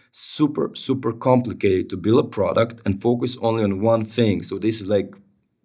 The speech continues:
super, super big. And the last thing, maybe what we learned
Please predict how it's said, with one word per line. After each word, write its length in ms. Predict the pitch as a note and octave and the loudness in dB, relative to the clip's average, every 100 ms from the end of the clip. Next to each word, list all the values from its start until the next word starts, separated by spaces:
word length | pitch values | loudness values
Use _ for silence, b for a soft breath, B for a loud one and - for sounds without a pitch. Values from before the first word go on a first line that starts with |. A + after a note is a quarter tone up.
| - | -12
super, 380 | - - - - | -2 0 0 -2
super 300 | - - - | -2 -2 -2
big. 340 | - G#1 - - B B B B B B B _ - | 0 0 0 -8 B B B B B B B _ -2
And 240 | A#2 A2+ | 0 2
the 100 | A#2 | 0
last 380 | C3+ F3+ C#4 - | 0 0 0 0
thing, 300 | F3+ C#3 A#2 | -2 0 2
maybe 460 | C3+ F3 C3+ A2+ | 2 2 2 0
what 280 | G#2+ G#2+ G#2+ | 0 -4 -4
we 100 | G#2 | -4
learned 560 | A2 C3 A2 G2+ G#2 | 0 2 2 0 -4